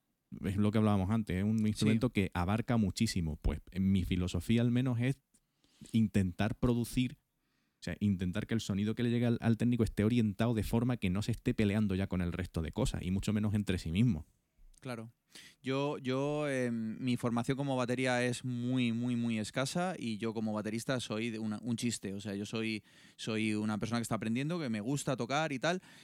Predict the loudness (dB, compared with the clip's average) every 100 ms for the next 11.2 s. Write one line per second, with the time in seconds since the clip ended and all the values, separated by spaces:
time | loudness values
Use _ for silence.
0 | -18 -6 -2 -2 -2 -2 -4 -6 -4 -2
1 | -2 -2 -2 0 0 2 0 0 -2 -2
2 | 0 2 2 2 0 -2 -2 -4 -2 -2
3 | -2 0 -2 -2 0 -2 -2 -6 -6 -8
4 | -4 -4 -2 -4 -4 -2 -2 -2 -4 -2
5 | -4 -2 -2 -2 -4 -4 -4 -6 -6 -6
6 | -6 -6 -8 -12 -16 -2 2 4 4 2
7 | 2 2 2 0 0 2 2 -2 -6 -8
8 | -4 0 0 2 2 2 2 4 2 2
9 | 0 -4 -4 -4 -2 -4 -4 -4 -2 -2
10 | -2 0 0 0 0 0 -2 0 0 0
11 | -2 -6